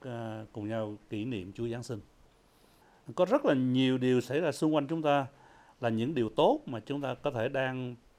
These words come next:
tập trung để quan tâm tới, mà chúng ta lại quên đi cái điểm chính của nó. Chúng ta bắt đầu đặt để những cái món quà lên trên cái người cho quà. Tôi không muốn nói đến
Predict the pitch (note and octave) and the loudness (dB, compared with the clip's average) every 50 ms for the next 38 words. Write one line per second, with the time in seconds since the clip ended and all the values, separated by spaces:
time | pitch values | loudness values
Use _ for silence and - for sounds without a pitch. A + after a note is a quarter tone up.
0 | _ _ _ - A2+ - _ _ D#3+ D3+ C#3+ C#3 C#3 C3 A2+ - - - - A2+ | _ _ _ -8 -8 -8 _ _ 2 2 2 0 -2 -4 -8 -12 -18 -16 -10 -6
1 | A2 B2+ C3+ C#3 B2+ C3 C3 C3 C3 B2 A2+ C3+ C3 C#3 - - - _ - - | -6 -2 0 0 0 0 -2 -2 -4 -2 -2 -2 -2 0 -2 -4 -8 _ -20 -20
2 | - _ _ _ B2+ - - - B2+ C3+ C3+ A#2+ A#2 A2+ A2 G#2 G2+ G2+ G2+ G2+ | -20 _ _ _ -10 -8 -8 -8 -4 -2 0 0 0 0 0 0 0 0 -2 -2
3 | G#2 G#2+ G#2 - - - - - _ _ _ _ A#2 C3 D3 C#3+ C#3 C#3 C3+ C3+ | -6 -8 -10 -12 -18 -20 -20 -20 _ _ _ _ 6 8 8 8 8 6 2 2
4 | B2+ B2 A2 - - _ _ _ _ _ _ _ _ _ _ _ _ D3+ D3 C3+ | 2 0 -4 -8 -14 _ _ _ _ _ _ _ _ _ _ _ _ -8 -4 -2
5 | G#2+ G#2 G2+ G#2 C3+ F3 A3 A3+ - - - _ _ _ _ _ _ _ _ _ | -2 -4 -2 -4 -6 -8 -10 -12 -16 -20 -20 _ _ _ _ _ _ _ _ _
6 | _ _ _ _ _ _ G3 F#3+ A#3+ E4+ D#4 - B2 C#3 - - _ _ _ _ | _ _ _ _ _ _ 0 2 2 2 0 0 -2 -4 -6 -10 _ _ _ _
7 | _ _ _ _ _ _ _ _ _ _ - _ _ _ - F3+ D#3 D3 C3+ D3+ | _ _ _ _ _ _ _ _ _ _ -20 _ _ _ -10 -6 -4 -2 0 0
8 | D#3 C#3+ B2+ A#2+ A2+ A2+ G#2+ - - - - - - - _ _ - C3+ B2 - | 2 4 6 6 6 4 0 -2 -10 -18 -20 -20 -20 -20 _ _ 2 2 2 2
9 | - C#3 B2+ B2 A#2+ B2+ C#3+ G3 C#4 C#4 - _ _ _ _ - A2+ A2+ A2+ B2 | 4 4 6 8 8 8 6 4 0 -4 -10 _ _ _ _ -10 -6 -4 -4 -4
10 | C3+ - E3 E3 E3 F3 F#3+ G3 G3+ G3 - B2 A2 G#2+ G#2 G2+ G2 G2 G2 - | -4 -4 -4 -2 -2 -2 -2 -2 -4 -2 2 4 4 4 4 4 2 -2 -4 -8
11 | _ _ _ _ _ _ A#2+ C3 C3+ B2+ A#2+ - C#3+ C3 C3 C3 C3 B2 A2+ A2+ | _ _ _ _ _ _ -2 0 0 0 0 2 4 4 4 4 2 -2 -8 -8
12 | - C#3 C3+ B2+ A#2 G#2+ G2+ F#2+ - - A2+ G#2+ - G2 G2+ F2+ F2 E2+ - _ | -8 -6 -4 -2 -2 -2 -4 -4 -4 -4 -4 -4 -4 -4 -6 -6 -6 -8 -14 _
13 | _ _ _ _ _ _ - - _ _ - _ _ _ _ - D3 B2 C3+ B2+ | _ _ _ _ _ _ -20 -20 _ _ -20 _ _ _ _ -2 0 2 2 2
14 | B2+ C3+ C#3+ C#3+ C#3 C#3+ D3+ D3+ D3+ D3+ D#3+ | 2 2 4 4 4 4 4 4 2 2 0